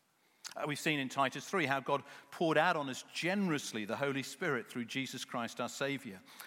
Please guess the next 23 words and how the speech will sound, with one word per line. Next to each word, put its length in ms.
Uh, 100
please 220
turn 160
back 220
now 140
to 140
one 360
John 340
four, 680
one 220
John 260
four, 320
page 280
twelve 440
twenty-seven 720
in 60
the 60
church 460
Bibles. 720
In 60
fact, 160
just, 260
uh, 180